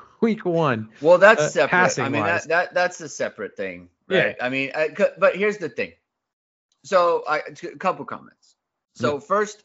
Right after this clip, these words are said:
Speaker 2: you have, how could this happen, right?
Speaker 1: Yes.
Speaker 2: I guarantee you,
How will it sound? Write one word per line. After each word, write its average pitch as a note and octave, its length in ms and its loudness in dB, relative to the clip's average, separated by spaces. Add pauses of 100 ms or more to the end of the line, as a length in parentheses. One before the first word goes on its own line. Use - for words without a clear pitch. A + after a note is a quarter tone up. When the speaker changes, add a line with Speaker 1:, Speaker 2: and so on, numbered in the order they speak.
(100)
Speaker 2:
you C3 160 -8
have, B2 320 -2 (500)
how D#3+ 200 4
could D#3+ 140 -6
this C3+ 160 -6
happen, - 280 -10 (120)
right? G#2+ 360 -6
Speaker 1:
Yes. - 300 -12 (500)
Speaker 2:
I C#3+ 140 -2
guarantee E3 640 -6
you, F#2+ 260 -14